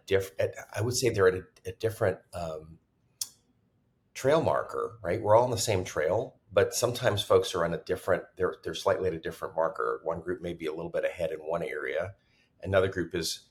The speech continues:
is working to get to that, that, uh, guidepost, if you will. And, um, and I think it's been really helpful. So we've got those three groups, and they meet with, with a coach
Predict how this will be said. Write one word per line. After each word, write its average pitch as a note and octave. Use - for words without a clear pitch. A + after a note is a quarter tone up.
is E2+
working G#2+
to -
get -
to G2+
that, -
that, D#2
uh, D2+
guidepost, -
if E2
you D#2+
will. -
And, D#2+
um, D2
and E2
I D#2
think E2
it's F2+
been D#2
really D#2
helpful. -
So F#2
we've F2
got E2
those E2
three C3+
groups, D#2+
and -
they G2
meet F2+
with, F2
with E2+
a -
coach -